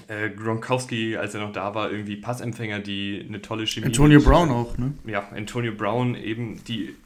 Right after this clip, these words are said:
Speaker 1: alle eine tolle Chemie mit Brady haben, die alle auch, ähm, gut funktionieren in dieser Offensive, die alle fit sind. Und wir gewinnen einfach sozusagen über unsere Qualität. Wir müssen jetzt gar nicht groß, ähm,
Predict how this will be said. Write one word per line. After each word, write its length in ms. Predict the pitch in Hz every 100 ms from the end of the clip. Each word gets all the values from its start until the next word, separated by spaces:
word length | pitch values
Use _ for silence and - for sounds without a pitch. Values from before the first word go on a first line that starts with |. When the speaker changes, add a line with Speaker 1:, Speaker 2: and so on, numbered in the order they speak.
| - - -
Speaker 1:
alle 140 | 120
eine 140 | 127
tolle 240 | - 120 120
Chemie 300 | 120 110 120
mit 160 | 131
Brady 260 | 117 110 110
haben, 240 | 107 110
die 120 | 104 -
alle 260 | 107 110
auch, 280 | 104 104 - -
ähm, 320 | 98 98 101
gut 160 | 117
funktionieren 480 | 123 120 117 110 123
in 40 | 123
dieser 240 | 107 104
Offensive, 360 | - 113 107 104
die 120 | 98
alle 160 | 98
fit 260 | 101 123 123
sind. 300 | 117 113 113 - - - - - _ _
Und 180 | - 113
wir 100 | 120
gewinnen 420 | 113 104 131 135
einfach 280 | 107 127 127
sozusagen 840 | 123 123 123 107 107 123 123 117 -
über 260 | 135 139 -
unsere 300 | 139 117 107
Qualität. 640 | - 107 104 - 131 113
Wir 80 | 95
müssen 240 | 113 117 113
jetzt 160 | 104
gar 180 | 101 104
nicht 200 | 104 104
groß, 500 | 107 107 104 104 -
ähm, 460 | 101 95 95 95